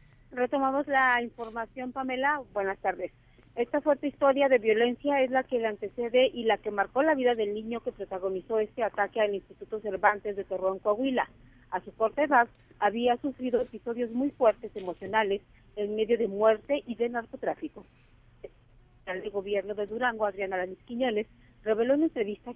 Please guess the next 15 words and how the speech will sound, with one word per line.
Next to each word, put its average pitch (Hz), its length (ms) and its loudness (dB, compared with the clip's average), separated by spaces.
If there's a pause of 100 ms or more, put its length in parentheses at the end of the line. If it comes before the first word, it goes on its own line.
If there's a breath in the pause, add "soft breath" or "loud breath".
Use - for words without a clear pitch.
que - 60 -14
el 202 100 -6
menor, 190 360 -2 (420)
que 208 80 -2
además 175 380 -2
se 214 80 -12
suicidó, 240 480 -2 (320)
era 190 160 0
duranguense, 214 680 0
originario 254 540 0
del 254 140 -2
municipio 262 480 -2
de 185 100 -2
Gómez 175 260 -6
Palacio. 175 440 -4